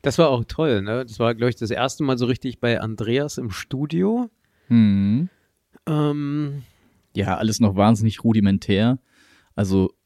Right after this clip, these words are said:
Speaker 2: ein Instrument, das halt durchgerockt irgendwie vier Minuten lang und dann den Gesang
Speaker 1: Ja.
Speaker 2: draufgepackt. Und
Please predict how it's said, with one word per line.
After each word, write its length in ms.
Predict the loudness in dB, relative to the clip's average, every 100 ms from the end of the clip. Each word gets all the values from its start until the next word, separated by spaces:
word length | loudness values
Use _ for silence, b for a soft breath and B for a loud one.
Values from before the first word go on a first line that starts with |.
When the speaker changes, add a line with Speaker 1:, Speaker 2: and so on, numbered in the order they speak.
| _ _ 0
Speaker 2:
ein 200 | 4 6
Instrument, 760 | 4 0 2 6 6 2 0
das 220 | 0 2
halt 200 | -2 0
durchgerockt 600 | -2 0 2 2 0 -2 2
irgendwie 340 | 2 2 -2
vier 200 | 2 4
Minuten 360 | 4 4 2 2
lang 240 | 2 2
und 160 | 2 2
dann 140 | 4
den 140 | 4 2
Gesang 220 | 2 2
Speaker 1:
Ja. 40 | 4
Speaker 2:
draufgepackt. 680 | 2 2 -2 -4 -4 -2 0
Und 180 | 0